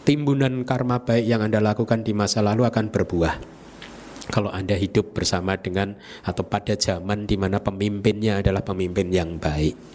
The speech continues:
ya. Kemudian keberhasilan yang ketiga adalah penampilan, ya. Penampilan itu tidak hanya wajah harus menarik, senyum.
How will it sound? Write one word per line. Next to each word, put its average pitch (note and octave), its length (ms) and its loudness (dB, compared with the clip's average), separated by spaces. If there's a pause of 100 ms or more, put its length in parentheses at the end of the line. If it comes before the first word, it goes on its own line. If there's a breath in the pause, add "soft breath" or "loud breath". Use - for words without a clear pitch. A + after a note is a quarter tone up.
(220)
ya. F2 240 4 (400 loud breath)
Kemudian D3 480 4
keberhasilan D#3 560 4
yang F3 160 6
ketiga D#3 480 4
adalah C3+ 400 2
penampilan, F2 1400 2
ya. G#2 320 4 (320 loud breath)
Penampilan D3 640 2
itu C#3 160 2
tidak B2+ 320 2
hanya A2 160 4
wajah G#2 640 4
harus G2+ 240 2
menarik, F#2 800 4
senyum. C#3+ 1040 4